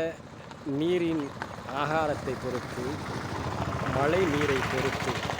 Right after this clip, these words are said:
வசந்த காலங்களில், மார்கழி,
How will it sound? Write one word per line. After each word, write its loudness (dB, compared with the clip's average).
வசந்த 4
காலங்களில், 2
மார்கழி, 2